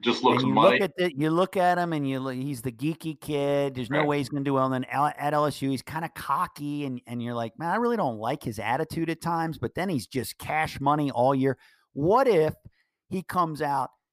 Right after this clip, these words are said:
Speaker 2: and they roll the Chargers early? Because again, Lynn, the coach for the Chargers, I mean, look
Speaker 1: Right.
Speaker 2: at who your, your quarterback is, Taylor.
Speaker 1: Right.
Speaker 2: You couldn't, you couldn't have more hype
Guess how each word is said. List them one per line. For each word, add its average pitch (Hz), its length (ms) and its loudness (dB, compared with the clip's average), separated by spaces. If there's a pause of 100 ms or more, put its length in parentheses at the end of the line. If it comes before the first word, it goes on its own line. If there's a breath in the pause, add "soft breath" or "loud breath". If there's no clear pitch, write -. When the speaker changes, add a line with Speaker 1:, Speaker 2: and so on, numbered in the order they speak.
(120)
Speaker 2:
and 135 200 -2
they 151 140 2
roll 139 600 4
the 117 140 -4
Chargers 113 540 -4
early? 123 260 -2
Because 131 320 -6
again, 143 400 -4 (480)
Lynn, 170 420 -2
the 147 80 -4
coach 160 320 -2
for 151 160 -8
the 139 100 -6
Chargers, 151 680 -4 (260)
I 127 60 -6
mean, 143 180 0
look 143 180 6
Speaker 1:
Right. - 20 0
Speaker 2:
at 143 60 -4
who 156 120 0
your, 147 220 -2
your 143 140 0
quarterback 175 600 2
is, - 140 -6
Taylor. 127 520 -2 (380)
Speaker 1:
Right. - 220 4
Speaker 2:
You 160 80 2 (100)
couldn't, 214 300 2
you 190 100 0
couldn't 233 380 0
have 175 380 -4
more 165 360 -2
hype 160 540 -4